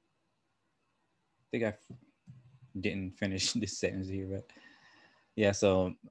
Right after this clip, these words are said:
contextual inquiry is one way to do this. Um, so I would, you know, ask people, okay, if you're trying to learn something about, you know, um, self-improvement, or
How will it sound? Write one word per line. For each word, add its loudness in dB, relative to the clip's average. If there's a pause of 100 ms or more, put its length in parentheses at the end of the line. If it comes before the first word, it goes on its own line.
(120)
contextual -4
inquiry -2
is -4
one -2
way 2
to -6
do -2
this. -6 (760)
Um, -8
so -4
I 0
would, -4 (560)
you -2
know, -2
ask 2
people, 0
okay, -6 (280)
if -16
you're 0
trying 4
to -6
learn -2
something -4
about, -4 (460)
you -8
know, -6 (100)
um, -6
self-improvement, -4
or -6